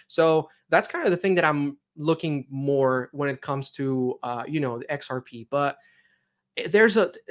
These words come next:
the problem with, with X R P too is there's a lot of speculation, a lot of rumors, a lot of,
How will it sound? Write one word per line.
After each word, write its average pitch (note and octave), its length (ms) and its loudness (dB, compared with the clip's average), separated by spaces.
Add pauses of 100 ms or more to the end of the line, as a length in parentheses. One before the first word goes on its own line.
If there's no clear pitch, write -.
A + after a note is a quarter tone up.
the G3 140 0
problem G#3+ 400 4
with, G3 260 4
with E3 240 0
X E3 220 -2
R E3 100 2
P E3+ 220 -6
too E3+ 380 6
is C#3 280 -2
there's D#3+ 400 0
a F3 60 2
lot C#3 360 2
of D3 200 -2 (160)
speculation, C#3+ 1200 -4
a C#3 100 -4
lot C3+ 240 0
of B2+ 160 -4
rumors, C#3 800 -2
a C#3 100 -2
lot C3+ 220 2
of, C3 260 -4